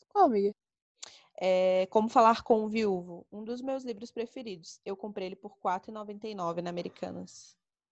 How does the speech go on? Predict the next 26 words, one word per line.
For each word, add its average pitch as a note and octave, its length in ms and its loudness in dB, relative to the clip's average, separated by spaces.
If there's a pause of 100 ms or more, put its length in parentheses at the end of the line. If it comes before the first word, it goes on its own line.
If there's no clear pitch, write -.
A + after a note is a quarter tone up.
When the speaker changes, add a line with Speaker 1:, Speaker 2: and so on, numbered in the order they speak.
(380)
Speaker 1:
Nossa. G3+ 680 -10 (1400)
Valor G#3 360 8
de A3+ 180 6
sebo. F#3+ 560 4 (800)
Speaker 2:
Sim. E3+ 560 -8 (1040)
Speaker 1:
Outra G#3+ 280 4
coisa A3 260 8
muito A3 280 6
legal A3+ 340 10
de - 100 -4
falar G3 640 6 (120)
é F#3+ 360 6
sobre F#3+ 640 0
pagar G3+ 300 6
boletos A3+ 920 8
e A3+ 120 6
ainda G#3 260 6
Speaker 2:
<laughs> F#4 40 8
Speaker 1:
sobrar F#3 400 2
uns G#3 100 -4
trocados. A3 600 4 (100)
<laughs> - 880 4
A A3 100 12
gente A#3 260 10
citou C4 320 8
isso, B3+ 460 2